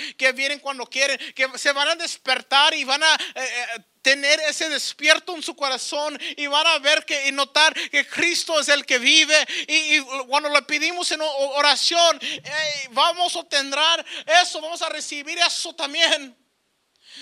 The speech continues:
Versículo veinticinco dice así: "Y cuando están, estén orando, si tienen algo contra alguien, perdónalo,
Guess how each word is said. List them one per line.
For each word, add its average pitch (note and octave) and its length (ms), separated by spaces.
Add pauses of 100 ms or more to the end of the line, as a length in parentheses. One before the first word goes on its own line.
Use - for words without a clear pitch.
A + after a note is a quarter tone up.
(120)
Versículo D#4+ 380
veinticinco E4+ 560
dice D#4 220
así: D4+ 500 (280)
"Y D4 100
cuando D#4 440
están, E4+ 520 (180)
estén E4+ 480 (100)
orando, D4+ 760 (1400)
si A3 200
tienen C4 400
algo C4+ 440
contra A3+ 480
alguien, F3+ 400 (1400)
perdónalo, A3 580